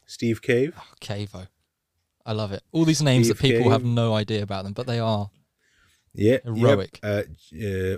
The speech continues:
Speaker 1: Martin Wybrow.
Speaker 2: Oh, the brow.
Speaker 1: Lu-, Luke Wright.
Speaker 2: Not a,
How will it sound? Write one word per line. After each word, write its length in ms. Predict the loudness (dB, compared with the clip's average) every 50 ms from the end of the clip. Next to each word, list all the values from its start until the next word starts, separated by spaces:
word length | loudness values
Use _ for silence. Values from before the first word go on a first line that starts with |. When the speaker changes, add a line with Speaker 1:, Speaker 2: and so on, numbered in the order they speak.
| -6 _ -6
Speaker 1:
Martin 500 | -4 0 0 2 2 0 0 -2 -2 0
Wybrow. 560 | 2 2 2 2 0 0 0 0 0 0 -2 -2
Speaker 2:
Oh, 260 | -2 -2 -2 -2 -4 -8 -18 _ _ _ _ _ -12
the 80 | -10
brow. 340 | -6 -4 -4 -4 -4 -4 -6 _ _ _ _ _ _ _ _ _ _ _ _ _ _ _ _ -4
Speaker 1:
Lu-, 260 | -2 0 0 0 -2 _ _ -4
Luke 880 | -2 0 0 2 2 2 0 0 0 0 2 2 4 4 2 0 0
Wright. 480 | 0 0 0 0 -2 -2 -4 -6 -8 _ -2
Speaker 2:
Not 300 | 2 2 2 2 2 -2
a, 120 | -4 -4